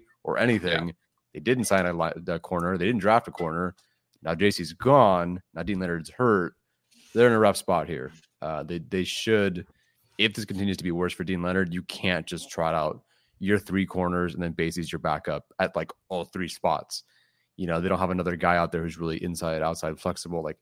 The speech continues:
Speaker 1: I just don't love that. That's, that's, that's your backup plan right now. It kinda feels like tackle, um, even worse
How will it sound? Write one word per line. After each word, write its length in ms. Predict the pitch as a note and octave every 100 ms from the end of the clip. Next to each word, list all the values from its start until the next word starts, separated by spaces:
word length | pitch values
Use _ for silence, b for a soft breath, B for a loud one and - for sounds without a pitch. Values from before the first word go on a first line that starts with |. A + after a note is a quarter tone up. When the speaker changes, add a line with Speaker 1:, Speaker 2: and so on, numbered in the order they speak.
| -
Speaker 1:
I 80 | F2
just 180 | F2
don't 260 | - G2 F2
love 300 | F#2 F2+ D#2+
that. 240 | D#2+ D#2 - B2+ _ _ _ _ _ _ _ _ _ - -
That's, 440 | D#2+ - - - -
that's, 240 | D#2+ - -
that's 220 | F#2 F#2+
your 60 |
backup 380 | F2 E2+ E2+ F#2
plan 220 | F#2 E2+
right 180 | E2 D#2
now. 300 | D#2+ D2 D2+ _ _ _
It 140 | A2 G#2+
kinda 180 | G#2+ F#2
feels 180 | G2 E2+
like 120 | D#2+
tackle, 500 | F#2+ E2+ E2+ - - _ _ -
um, 500 | E2+ E2 D#2 D#2 E2 _ _ _
even 240 | F#2+ E2 D#2
worse 380 | E2+ D#2 -